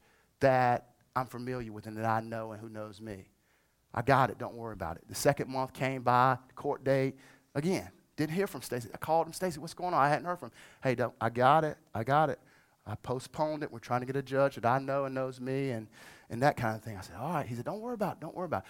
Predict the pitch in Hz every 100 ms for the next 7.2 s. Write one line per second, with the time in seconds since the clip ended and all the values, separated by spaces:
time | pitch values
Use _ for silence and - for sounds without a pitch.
0 | - _ 151 170 - 180 180 - 190 180
1 | 180 180 180 - _ _ _ - 131 131
2 | 127 127 123 - - 131 113 131 123 131
3 | 117 - 131 120 113 139 127 101 98 98
4 | - 131 208 208 254 156 131 190 185 226
5 | - - - _ _ _ 131 123 135 117
6 | 117 123 135 143 135 127 - 117 104 90
7 | - -